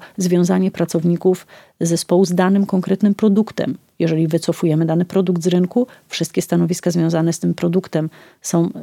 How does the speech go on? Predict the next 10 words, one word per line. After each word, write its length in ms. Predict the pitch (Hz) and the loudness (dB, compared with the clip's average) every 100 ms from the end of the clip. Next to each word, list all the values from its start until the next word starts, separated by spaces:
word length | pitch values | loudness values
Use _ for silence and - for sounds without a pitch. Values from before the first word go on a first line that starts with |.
| 180 | -10
są 260 | - 165 170 | -4 -2 -2
wtedy 400 | - - 147 156 | -4 -6 -4 -4
likwidowane. 640 | 151 - 160 151 151 147 - _ 254 | -4 -6 -6 -4 -4 -6 -12 _ 2
Nie 120 | 269 | 4
ma 120 | 202 | 4
wtedy 260 | - 156 170 | 0 -4 -2
tak 180 | 170 | -4
silnej 400 | - - 190 190 | -2 0 2 2
komponenty 580 | 190 175 151 165 165 - | 0 -2 0 0 0 -2
osobistej. 640 | 165 - 160 156 - - | -4 -4 -4 -4 -8 -10